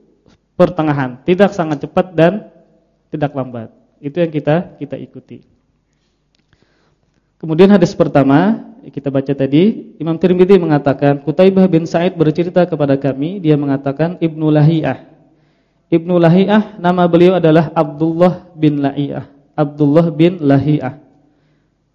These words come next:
Ya, Abdullah bin Lahiyah. Dan beliau seorang tabiut tabi'in,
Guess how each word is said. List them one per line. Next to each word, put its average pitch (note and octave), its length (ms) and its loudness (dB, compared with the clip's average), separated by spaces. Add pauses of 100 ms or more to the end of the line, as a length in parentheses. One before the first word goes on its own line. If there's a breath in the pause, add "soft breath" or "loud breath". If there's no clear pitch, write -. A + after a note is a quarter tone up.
Ya, C3 220 -8
Abdullah C#3 640 -4
bin C#3+ 240 -2
Lahiyah. C3+ 480 -6 (160)
Dan D3 240 -2
beliau E3 160 2
seorang D#3+ 380 -2
tabiut D3+ 420 2
tabi'in, C#3+ 560 -2